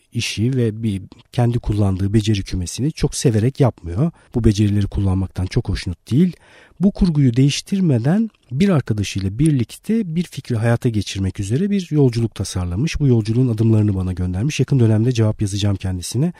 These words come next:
Beni heyecanlandıran kısmı şu, cümlelerin bir yerinde e-postada şu geçiyordu: "Kategori değiştirmeye karar verdik." Çok önemli gerçekten.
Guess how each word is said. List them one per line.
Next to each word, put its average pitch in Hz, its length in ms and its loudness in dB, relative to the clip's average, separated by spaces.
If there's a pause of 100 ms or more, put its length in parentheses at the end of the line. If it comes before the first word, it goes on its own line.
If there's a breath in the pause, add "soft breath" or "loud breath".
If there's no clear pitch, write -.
(440 loud breath)
Beni 151 140 8
heyecanlandıran 135 600 6
kısmı 123 320 -2
şu, 214 260 -2 (480 soft breath)
cümlelerin 143 640 4 (400)
bir 131 220 0
yerinde 113 640 4
e-postada 135 520 0
şu - 140 -4
geçiyordu: 127 360 0
"Kategori 135 480 2
değiştirmeye 98 640 2
karar 85 340 -6
verdik." 80 400 -12 (140)
Çok - 220 0
önemli 95 300 4
gerçekten. 85 480 -10